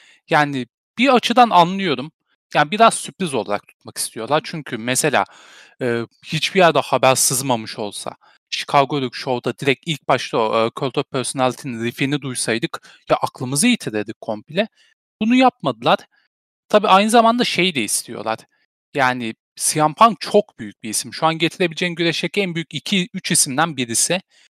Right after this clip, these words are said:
Yani getirdiğinde bunu önceden duyurursan tabii bir hafta önce reytingden tavan yapacak, s-, e, stadyumu dolduracaksın. Onu da istiyorlar. Bunu da yapmadılar. Yani sürekli,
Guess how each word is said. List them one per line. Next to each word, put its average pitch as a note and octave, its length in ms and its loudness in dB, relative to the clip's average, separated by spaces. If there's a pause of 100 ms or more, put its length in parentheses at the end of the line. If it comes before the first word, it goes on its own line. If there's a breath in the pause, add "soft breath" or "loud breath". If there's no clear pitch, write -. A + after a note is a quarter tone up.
(400)
Yani B2+ 300 2
getirdiğinde A3 720 2
bunu G#3 140 -4
önceden F3 460 0
duyurursan F3 520 0
tabii B2 220 -4
bir D3 80 2
hafta D#3 260 4
önce G3 240 0
reytingden G#3+ 560 0
tavan A#2 360 0
yapacak, B2 480 -4
s-, - 320 -4
e, B2 180 2
stadyumu E3 500 0
dolduracaksın. A#2+ 760 -2
Onu F3 280 -2
da A3 60 4
istiyorlar. C#3 640 0 (580)
Bunu A3 220 2
da C4 120 8
yapmadılar. B2+ 640 0 (920)
Yani F3+ 200 4
sürekli, C4+ 680 -2